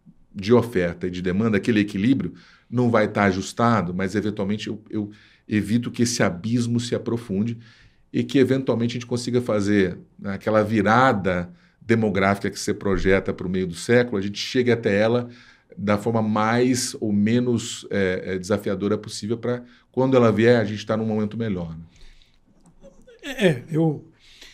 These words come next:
Speaker 2: eu concordo com os três, com os três itens de você. Eu, eu acho a discussão sobre incorporação tecnológica, por incrível que pareça, a mais fácil de resolver, Renato. Porque, assim, olha, incorporação tecnológica sem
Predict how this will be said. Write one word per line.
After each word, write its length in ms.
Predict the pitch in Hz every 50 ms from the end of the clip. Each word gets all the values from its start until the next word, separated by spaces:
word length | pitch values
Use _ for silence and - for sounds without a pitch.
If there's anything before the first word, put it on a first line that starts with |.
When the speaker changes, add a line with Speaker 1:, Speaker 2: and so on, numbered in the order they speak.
| - - - - _ -
Speaker 2:
eu 80 | 143 123
concordo 400 | - 156 120 - 139 143 131 127
com 100 | - 113
os 120 | - -
três, 380 | - - 139 147 135 110 - -
com 160 | - - 120
os 100 | 107 -
três 320 | - 127 131 131 120 107
itens 260 | 127 127 - 127 113
de 80 | 113 110
você. 460 | 101 110 110 - - - 147 147 151 147
Eu, 280 | 151 151 156 139 - - - - - - - _ _ _ _ _ _ _ - -
eu 160 | 143 139 147
acho 320 | 147 160 151 - - 160 143
a 120 | 135 127
discussão 580 | 127 120 131 120 - - 123 - 143 143 139 127
sobre 520 | 117 - 147 127 123 135 131 127 123 127 127
incorporação 680 | 139 139 135 131 123 127 123 120 120 117 - 127 127 123
tecnológica, 800 | 117 123 117 - - 120 120 123 131 135 123 120 117 123 123 123 113 - - - - - - - - - _ _ _ _ _ - - - - - - _ -
por 100 | 147 127
incrível 320 | 123 110 - 156 147 131
que 60 | 127
pareça, 500 | 123 120 113 113 123 117 117 117 113 107 -
a 80 | - 120
mais 300 | 117 117 117 110 110 -
fácil 380 | - - 107 101 92 - -
de 80 | 104 107
resolver, 420 | 101 110 110 113 113 110 107 107
Renato. 440 | 95 104 107 107 107 101 - - - - - _
Porque, 200 | - - - 160 -
assim, 300 | - - - 226 196 170 - - _ _ _ _ _ _ _ _ - - - - - - - - _ _ _
olha, 200 | - 160 139 135 -
incorporação 720 | 220 233 - 214 185 - - 156 135 131 - - 147 131
tecnológica 760 | 127 - 127 123 - 127 120 117 117 113 110 110 - - 127 -
sem 460 | - - - - 160 160 160 165 165